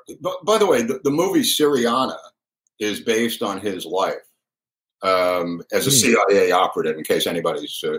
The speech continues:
Speaker 1: interested, which is why they do this. In other words, you have a guy like Bob Baer.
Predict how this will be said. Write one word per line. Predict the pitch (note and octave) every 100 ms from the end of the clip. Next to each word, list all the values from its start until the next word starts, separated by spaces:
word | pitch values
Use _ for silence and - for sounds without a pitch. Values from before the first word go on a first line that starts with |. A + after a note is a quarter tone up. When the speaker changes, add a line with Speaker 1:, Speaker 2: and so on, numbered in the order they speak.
| -
Speaker 1:
interested, | F2+ F2+ E2 - D2 - - _ -
which | A2+ A2+
is | G#2+ G2 -
why | - F#2 G2 A#2+ D3+ D#3+ E3 D3+
they | C3+ B2+ A#2
do | A#2 C#3+
this. | D3 - -
In | G2+
other | A#2+ B2+
words, | A#2 G#2 G2+ - - -
you | A#2+
have | - D3 F3
a | D3+
guy | G2+ A#2 G#2+
like | G2+ F2+ D#2+
Bob | F#2+ F#2+ F#2 -
Baer. | F2 E2 D#2